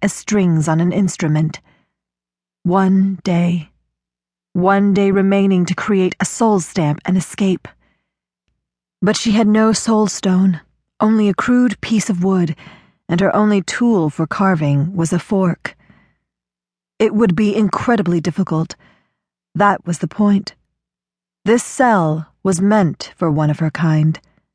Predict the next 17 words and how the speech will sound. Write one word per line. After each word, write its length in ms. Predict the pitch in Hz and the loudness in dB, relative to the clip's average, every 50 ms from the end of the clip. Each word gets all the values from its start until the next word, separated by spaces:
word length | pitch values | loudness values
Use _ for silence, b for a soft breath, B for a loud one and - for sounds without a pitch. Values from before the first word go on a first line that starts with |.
| _ _ _ _ _ - | _ _ _ _ _ 0
built 240 | 165 202 196 190 208 | 0 2 2 0 0
of 100 | 202 175 | -2 -4
stones 680 | - - - - 226 214 202 202 208 208 208 185 185 | -4 -4 -2 0 2 2 4 2 2 2 0 0 -2
with 160 | 175 190 180 | -2 -2 0
many 340 | 190 185 196 208 214 220 208 | 0 2 2 2 2 2 2
different 340 | 175 214 196 - 202 185 170 | 0 0 0 0 0 0 2
veins 320 | 190 185 180 190 185 170 | 2 2 2 2 2 0
of 140 | 185 151 175 | -2 0 2
rock 260 | 202 202 196 - - | 2 2 2 0 0
in 140 | 190 160 160 | 0 0 2
them 240 | 160 160 156 160 160 | 2 2 2 2 2
to 120 | - 185 | 0 0
make 200 | 185 190 190 - | 0 0 0 0
them 160 | - 190 190 | 0 0 0
difficult 420 | 165 240 214 - 196 - 160 156 151 | 0 0 -2 -2 -2 -4 -4 -2 -2
to 60 | - | -4
forge. 600 | 175 - - 214 202 190 175 160 160 147 - - | -4 -2 -2 0 0 2 2 0 0 -2 -4 -8